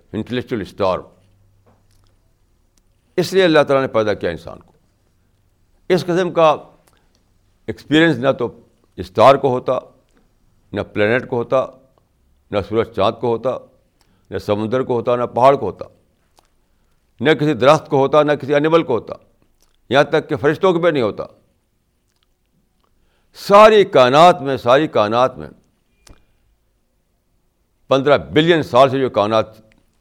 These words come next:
بن رہی ہے، بن رہی ہے، بن رہی ہے، تو صرف انسان ہی ہے جس کو اس قسم کا thrilling ایکسپیرئنس ہوتا ہے۔ وہی قرآن آیت میں بتایا گیا ہے،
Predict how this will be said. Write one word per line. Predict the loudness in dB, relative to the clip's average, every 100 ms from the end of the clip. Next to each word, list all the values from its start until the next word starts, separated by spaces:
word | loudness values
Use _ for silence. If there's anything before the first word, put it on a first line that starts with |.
| -6
بن | -4 -2
رہی | -4 -4
ہے، | -4
بن | -4 -4
رہی | -6
ہے، | -6
بن | -8
رہی | -10 -10
ہے، | -10 _ _ _ _ _ _ _ -4
تو | -4 -4 -4
صرف | 4 4 4
انسان | -6 -2 2 4 4
ہی | 4
ہے | 6 4 2 -8 _
جس | -8 -8 -4
کو | -2 -2 -2 _ _ _ _ _ _ _ _ _ _ _ _ _
اس | -4 -2
قسم | -2 -2 2
کا | 4 4 2 0
thrilling | 2 2 2
ایکسپیرئنس | 0 -2 -6 -6
ہوتا | -12 -14
ہے۔ | -16 _ _ _ _ _ _ _ _ _ _ _ _ _ 0
وہی | 2 2
قرآن | 2 0 0
آیت | -2 -2
میں | -4
بتایا | -6 -4 -4
گیا | -6
ہے، | -12